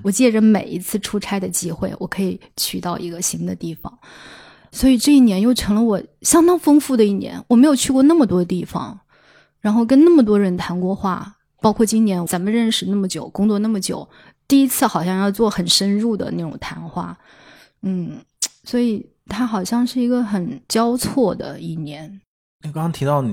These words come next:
Speaker 2: 会有工作总结，所以你们现在工作总结已经做完了？
Speaker 1: 没有，我的工作总结，呃，永远拖到最后一刻去写。
Speaker 2: 但是你已经开始在构思这个东西。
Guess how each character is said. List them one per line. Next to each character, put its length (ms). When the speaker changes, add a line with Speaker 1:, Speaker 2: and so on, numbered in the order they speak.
Speaker 2:
会 180
有 200
工 180
作 100
总 100
结， 220
所 160
以 60
你 100
们 80
现 160
在 100
工 140
作 100
总 200
结 160
已 60
经 140
做 120
完 120
了？ 160
Speaker 1:
没 180
有， 360
我 120
的 120
工 160
作 120
总 240
结， 380
呃， 160
永 160
远 200
拖 200
到 180
最 160
后 220
一 100
刻 220
去 200
写。 200
Speaker 2:
但 80
是 160
你 80
已 20
经 80
开 160
始 340
在 140
构 180
思 240
这 80
个 60
东 180
西。 180